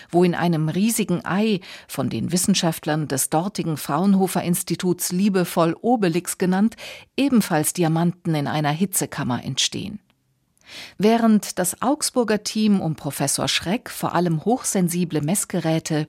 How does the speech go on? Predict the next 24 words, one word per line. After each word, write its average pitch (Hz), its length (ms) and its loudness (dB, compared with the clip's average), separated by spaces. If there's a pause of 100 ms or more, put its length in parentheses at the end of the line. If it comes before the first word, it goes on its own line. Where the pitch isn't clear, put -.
(100)
etwa 226 340 0
für 202 160 -2
den 175 260 2
Teilchenbeschleuniger 156 1300 0
cern, 233 400 0
entwickelt, 180 640 -4 (500)
erarbeiten 240 760 2
die 190 120 -2
Freiburger 202 920 -2
Lösungen 247 640 2
zum - 260 -2
Einsatz 196 460 0
von 185 180 0
Diamanten 160 680 0
in 208 220 2
Quantencomputern. - 1200 -6 (920)
So 240 240 4
vielfältig 240 840 -2
sind 190 220 0
die - 120 -6
Edelsteine 160 640 0
wegen 156 240 -2
ihrer 143 220 -4
Härte, 170 480 -2